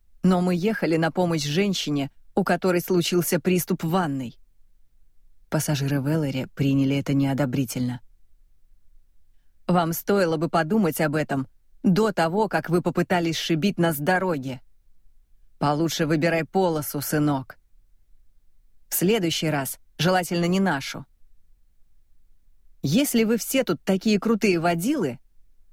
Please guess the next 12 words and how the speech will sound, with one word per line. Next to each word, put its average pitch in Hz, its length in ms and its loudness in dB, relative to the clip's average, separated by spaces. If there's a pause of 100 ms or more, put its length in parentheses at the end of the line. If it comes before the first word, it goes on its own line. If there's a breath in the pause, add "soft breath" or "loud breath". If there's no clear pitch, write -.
взорвался 139 640 -2
Дэнни, 127 420 0 (640)
"то 202 100 2
почему 277 420 2
ездите 262 500 2
на 269 140 4
автобусе?" 175 720 -2 (1300)
Было 185 340 2
приятно 165 560 0
слушать 139 420 -2
их 143 140 -6
ворчание, 131 800 -2